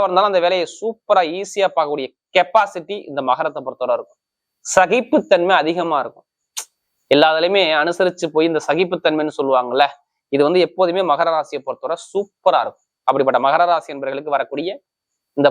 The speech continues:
புரட்டாசி மாத பலன் உங்களுக்கு எப்படிப்பட்ட ராஜயோகத்தை கொடுக்க போறார்? கண்டிப்பா இது மிகப்பெரிய ஒரு பயனுள்ள தகவல் பார்த்துக்கோங்க உங்களுக்கு இந்த வீடியோ மட்டும். ஏன்னா இந்த மாசம் மட்டும் உங்களுக்கு எப்போதுமே கெட்டது நடக்காது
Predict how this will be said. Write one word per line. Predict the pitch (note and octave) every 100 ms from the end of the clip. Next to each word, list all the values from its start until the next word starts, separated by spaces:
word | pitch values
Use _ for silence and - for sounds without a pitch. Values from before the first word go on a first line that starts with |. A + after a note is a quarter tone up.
| D3
புரட்டாசி | - F3 F3+ F#3+ D#3+
மாத | C#3+ C#3+
பலன் | C#3 C3
உங்களுக்கு | B2+ B2+ C3
எப்படிப்பட்ட | - F3 E3+ D3 G3 D3+
ராஜயோகத்தை | C#3 D3+ C#3 C3 C#3+
கொடுக்க | C#3 C#3 B2+
போறார்? | F#2 - _ _ _ _ _ _ _ _ _ _
கண்டிப்பா | C#3 E3 F3 F3
இது | C#3+ C#3
மிகப்பெரிய | C#3+ F3 - F3 E3
ஒரு | C#3 -
பயனுள்ள | C#3+ D#3+ D#3 -
தகவல் | C3 C#3+ C3 A2+
பார்த்துக்கோங்க | A2 G#2+ G#2+
உங்களுக்கு | G2 - C3+
இந்த | C#3 C3
வீடியோ | C#3 D3+ C#3+ A#2+
மட்டும். | A2 - - _ _ _ _ _ _ _ _
ஏன்னா | D3 G3
இந்த | E3 D3+ D3+
மாசம் | G3 A3 F#3+ E3+
மட்டும் | E3+ G#3+
உங்களுக்கு | E3 D3 C#3
எப்போதுமே | - E3 D#3 F#3 F#3
கெட்டது | D#3 E3 D#3+ C#3+
நடக்காது | C#3+ C3+